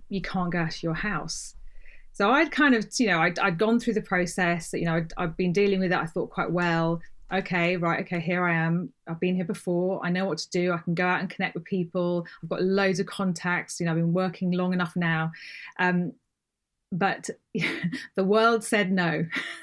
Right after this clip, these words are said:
<laughs> The world said, "No, you're not gonna do that. You're gonna stay at home and the kids are gonna come back from school and you're not gonna be able to leave your house." And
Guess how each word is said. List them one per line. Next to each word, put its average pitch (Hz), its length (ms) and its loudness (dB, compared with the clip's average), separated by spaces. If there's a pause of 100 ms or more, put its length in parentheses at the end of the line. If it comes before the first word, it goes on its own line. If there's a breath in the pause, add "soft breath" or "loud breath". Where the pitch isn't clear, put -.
<laughs> 381 60 8 (760 loud breath)
The 190 80 0
world 220 320 4
said, 185 420 2 (340 loud breath)
"No, 202 240 4
you're 202 160 4
not 247 160 2
gonna 226 140 2
do 175 220 0
that. 175 340 0
You're 190 140 0
gonna 196 180 0
stay 202 260 0
at 190 100 0
home 170 440 0 (140)
and 170 560 0
the - 80 -18
kids 185 280 -4
are 214 60 0
gonna 196 200 0
come 190 200 -2
back - 220 -2
from 190 100 -4
school 165 580 0 (380 loud breath)
and 175 480 0
you're 190 80 2
not 247 220 2
gonna 226 80 0
be 185 80 2
able 170 100 0
to 175 80 -2
leave 170 140 0
your 160 80 0
house." 165 420 -2
And 180 300 -2